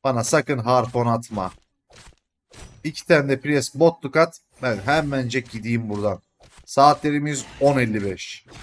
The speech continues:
Yatalak olma uğruna geldik, slotumuza kasıyoruz. Bakalım hangi çeşit droplar alacağız. Death Lord farmına da başlayınca bir türlü insan bırakamıyor yani. Bak, ortam onu kesilmiş.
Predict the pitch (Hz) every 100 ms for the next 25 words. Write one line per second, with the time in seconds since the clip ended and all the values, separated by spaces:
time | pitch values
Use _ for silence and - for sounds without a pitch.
0 | - _ 117 120 165 175 175 175 180 185
1 | 165 160 170 156 151 156 - 151 143 139
2 | 135 139 127 175 170 170 - - _ -
3 | - 151 160 160 165 160 139 165 160 135
4 | 131 147 143 131 135 131 117 107 101 -
5 | - - _ 120 170 175 190 185 170 165
6 | 170 180 160 143 151 - 185 160 139 156
7 | 190 147 147 175 165 143 135 156 165 -
8 | _ _ _ _ _ _ _ 143 165 190
9 | 214 190 156 156 143 139 - 147 139 185
10 | 175 180 175 143 143 139 170 - -